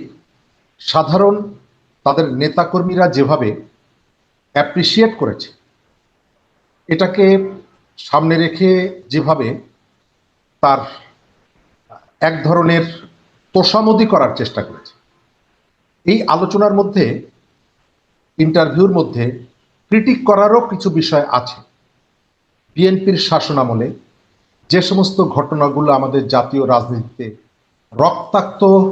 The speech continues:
ঘটনা হিসাবে বিবেচিত, আমাদের রাজনীতিতে রক্তক্ষরণ ঘটিয়েছে, সেই জায়গাগুলোতে কিন্তু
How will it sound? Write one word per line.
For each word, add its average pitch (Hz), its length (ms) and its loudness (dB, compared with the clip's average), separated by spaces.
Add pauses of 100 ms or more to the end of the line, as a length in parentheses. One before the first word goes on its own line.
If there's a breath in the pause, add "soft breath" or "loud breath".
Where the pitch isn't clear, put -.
(200)
ঘটনা 156 360 -2
হিসাবে 151 380 -2
বিবেচিত, 143 480 0 (920)
আমাদের 156 360 2 (440)
রাজনীতিতে 143 560 0 (260)
রক্তক্ষরণ 165 640 0
ঘটিয়েছে, 165 460 0 (720)
সেই 202 280 4
জায়গাগুলোতে 202 680 4
কিন্তু 196 300 0